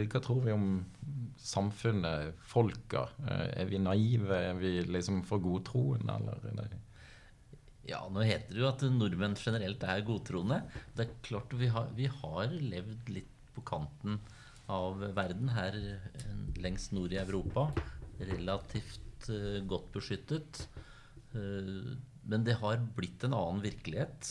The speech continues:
Speaker 2: Eh, Norge engasjerer seg i, internasjonalt på en helt annen måte enn det vi gjorde for noen tiår tilbake. Eh, R-, det med mobilitet i verden er blitt noe helt annet enn det var tidligere,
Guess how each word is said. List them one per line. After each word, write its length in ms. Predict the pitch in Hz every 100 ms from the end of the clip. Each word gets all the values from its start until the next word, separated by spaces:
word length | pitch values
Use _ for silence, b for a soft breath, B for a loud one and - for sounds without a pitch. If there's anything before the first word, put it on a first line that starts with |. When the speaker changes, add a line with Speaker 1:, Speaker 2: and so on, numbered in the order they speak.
| -
Speaker 2:
Eh, 640 | - 113 104 104 101 101 104 107
Norge 480 | 117 110 82 85
engasjerer 640 | 90 92 104 - 76 73 80
seg 320 | - 92 95
i, 720 | 95 - - - - - - -
internasjonalt 920 | 90 76 - 92 92 110 127 - -
på 120 | -
en 100 | 104
helt 280 | - 87 -
annen 200 | 90 92
måte 320 | 90 73 -
enn 300 | 151 131 104
det 140 | 92 90
vi 160 | 90 98
gjorde 260 | 90 90
for 220 | - 95
noen 300 | 92 87 90 90
tiår 480 | - 85 80 82 80 73 -
tilbake. 580 | - 87 90 - - 80 - B B B B B -
Eh, 460 | 110 95 90 92 92 92 - - - -
R-, 340 | 95 101 110 - -
det 240 | 98 101
med 440 | 98 98 104 - -
mobilitet 800 | 107 107 92 98 - 104 107 -
i 40 | 123
verden 380 | 120 120 180 240 - 147 -
er 60 | 101
blitt 280 | 104 -
noe 140 | 110 98 - -
helt 240 | 107 -
annet 360 | 117 117 - -
enn 120 | 113
det 100 | 113
var 140 | 107
tidligere, 480 | 104 120 98 101 127